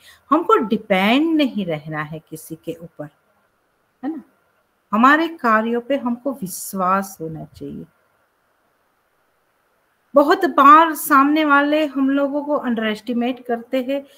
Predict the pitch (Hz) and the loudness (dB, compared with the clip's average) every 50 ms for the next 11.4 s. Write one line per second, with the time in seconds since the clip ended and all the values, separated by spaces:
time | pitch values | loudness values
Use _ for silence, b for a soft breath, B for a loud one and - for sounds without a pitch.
0 | B B _ - 285 277 269 285 302 294 262 240 208 185 185 175 180 254 294 277 | B B _ -4 -2 0 0 0 0 0 0 0 -2 -2 -4 -4 -2 -2 -2 -4
1 | 277 - - 233 196 175 - - 156 156 147 143 143 139 - 151 147 _ _ _ | -4 -4 -4 -4 -4 -4 -6 -6 -6 -6 -6 -8 -12 -14 -18 -20 -20 _ _ _
2 | _ _ _ _ _ _ _ _ _ _ _ _ 254 277 277 254 240 226 196 220 | _ _ _ _ _ _ _ _ _ _ _ _ -2 0 0 0 0 0 -2 -2
3 | 294 294 - - - 277 247 254 - 180 165 156 156 147 143 139 _ - 151 - | -4 -4 -4 -4 -2 -2 -2 -2 -4 -4 -4 -4 -4 -6 -10 -14 _ -20 -20 -20
4 | _ _ _ _ _ _ _ _ _ - 233 262 302 285 - 370 370 - - - | _ _ _ _ _ _ _ _ _ -2 0 0 0 2 0 -2 -2 -2 -2 0
5 | 277 269 277 277 277 - 330 370 381 403 403 403 403 - - _ 277 262 247 240 | 2 2 2 2 0 -2 0 2 2 2 0 -2 -4 -10 -6 _ 0 0 0 0
6 | 269 294 285 285 320 302 294 320 320 277 254 226 190 170 170 - 226 233 240 - | -2 -2 -2 -4 -4 -4 -2 -2 -2 -2 -2 -4 -4 -4 -4 -4 -4 -4 -4 -4
7 | 285 277 269 285 277 262 277 - - 339 330 330 _ _ _ _ _ _ _ _ | -8 -8 -6 -6 -6 -6 -8 -12 -12 -12 -12 -14 _ _ _ _ _ _ _ _
8 | _ _ _ _ _ _ _ _ _ _ _ _ _ _ _ _ _ _ _ _ | _ _ _ _ _ _ _ _ _ _ _ _ _ _ _ _ _ _ _ _
9 | _ _ 208 208 202 202 - 240 247 247 277 277 262 - 262 254 - - - 311 | _ _ -8 -8 -8 -8 -10 -12 -10 -8 -10 -10 -8 -8 -8 -10 -10 -12 -12 -12
10 | 269 233 220 208 214 - 180 170 165 175 175 175 - _ 165 160 170 170 175 170 | -10 -8 -8 -10 -6 -6 -4 -4 -4 -4 -8 -10 -10 _ -16 -14 -14 -14 -16 -16
11 | _ - 180 175 170 175 180 175 | _ -14 -12 -12 -12 -12 -14 -16